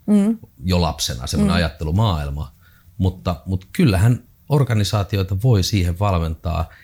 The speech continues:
Speaker 2: mut ei se tuu teoriasta. Ei se tuu siitä, että joku kertoo,
Speaker 1: Et
Speaker 2: että
Speaker 1: lue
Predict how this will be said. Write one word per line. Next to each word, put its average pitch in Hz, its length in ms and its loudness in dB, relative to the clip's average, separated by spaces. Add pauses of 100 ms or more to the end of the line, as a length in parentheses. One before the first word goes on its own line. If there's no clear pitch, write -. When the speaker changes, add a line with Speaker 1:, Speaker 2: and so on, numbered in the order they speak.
(380)
Speaker 2:
mut 101 200 0
ei 110 160 2
se 104 100 2
tuu 98 180 -2
teoriasta. - 760 -6 (200)
Ei 95 120 -4
se 90 120 -4
tuu 92 120 -4
siitä, 78 340 -2
että 76 140 -4
joku 80 140 -4
kertoo, 78 480 -6
Speaker 1:
Et - 60 -6
Speaker 2:
että 254 160 -4
Speaker 1:
lue 294 100 0